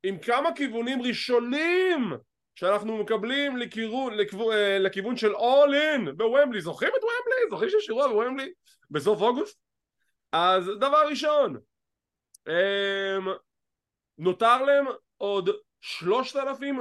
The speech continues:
שמונה מאות כרטיסים למכור, ואם הם יעשו את זה,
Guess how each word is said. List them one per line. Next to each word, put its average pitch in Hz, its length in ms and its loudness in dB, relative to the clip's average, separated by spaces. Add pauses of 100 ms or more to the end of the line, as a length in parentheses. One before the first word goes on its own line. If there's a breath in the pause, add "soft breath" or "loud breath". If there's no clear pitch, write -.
(120)
שמונה 185 540 0
מאות 262 220 0
כרטיסים 208 680 -4
למכור, 190 1120 2 (400)
ואם 196 260 0
הם 311 120 -2
יעשו 269 520 -2
את 240 80 -6
זה, 220 300 0